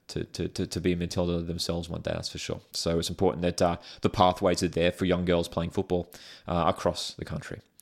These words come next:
And then lastly, related to the Matildas, uh, great individual news for Sam Kerr. She has been nominated, uh, for the P F A Players P-, Player of the Year award. So, um,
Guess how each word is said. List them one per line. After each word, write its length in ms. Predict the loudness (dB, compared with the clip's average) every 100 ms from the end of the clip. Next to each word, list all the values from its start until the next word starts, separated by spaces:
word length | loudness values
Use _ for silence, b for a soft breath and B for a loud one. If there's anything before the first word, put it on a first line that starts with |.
| B B B 4
And 100 | 8
then 100 | 10
lastly, 420 | 10 8 6 6
related 400 | 6 6 6 4
to 80 | 2
the 80 | 0
Matildas, 580 | 2 4 6 4 4 4
uh, 140 | 6
great 280 | 8 6 6
individual 380 | 2 2 2 2
news 180 | 0
for 260 | -2 2 2
Sam 280 | 4 2 4
Kerr. 160 | 4
She 160 | 6 6
has 100 | 6
been 160 | 4 2
nominated, 380 | 2 2 0 -2 B B B B
uh, 220 | 2 4
for 200 | 4 2
the 80 | 2
P 400 | 4 4 6 6
F 260 | 4 2 2
A 320 | 2 4 4 2
Players 760 | 2 4 6 6 4 0 -4 _ -8
P-, 200 | -6 -6
Player 280 | 0 4 6
of 280 | 6 4 2
the 80 | 0
Year 440 | 2 4 4 4
award. 540 | 2 2 4 4 4 0
So, 360 | -2 -2 0
um, 180 | -2 -2